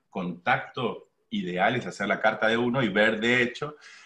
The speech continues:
hasta qué punto resuena con el, con el lenguaje, con la información. La astrología es un lenguaje, la astrología es una percepción, ¿está bien? La, la astrología es percibir la realidad de una, de una manera particular,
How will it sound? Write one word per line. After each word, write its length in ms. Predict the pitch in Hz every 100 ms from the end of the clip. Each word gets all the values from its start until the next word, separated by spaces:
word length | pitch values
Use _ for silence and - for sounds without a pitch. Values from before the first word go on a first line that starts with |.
| -
hasta 280 | - - 92
qué 100 | 107
punto 420 | - 104 101 131
resuena 460 | 104 - 117 120 117
con 180 | 98
el, 480 | 95 92 92 90 87 _
con 140 | 95
el 100 | 95
lenguaje, 560 | 95 104 131 - - -
con 160 | 90
la 80 | 90
información. 760 | 87 - 90 85 - 117 90 - - - -
La 80 | -
astrología 380 | 123 123 -
es 140 | - 123
un 120 | 104
lenguaje, 640 | 92 87 104 - - - _ _ _ _
la 40 | -
astrología 360 | 104 104 - 156
es 80 |
una 200 | 135 101
percepción, 880 | 107 - - 87 - - 98 82 80 - _ _ _ _
¿está 140 | - -
bien? 420 | 90 107 113 - - -
La, 160 | 98 101
la 300 | 104 - -
astrología 380 | - 98 - 156
es 80 |
percibir 560 | - 117 - 101 110 131
la 100 | 135
realidad 320 | 104 95 104
de 80 | 127
una, 420 | 107 95 92 90 92 - -
de 180 | 85 98
una 100 | 101
manera 340 | 95 104 101
particular, 760 | 90 - - - 90 95 87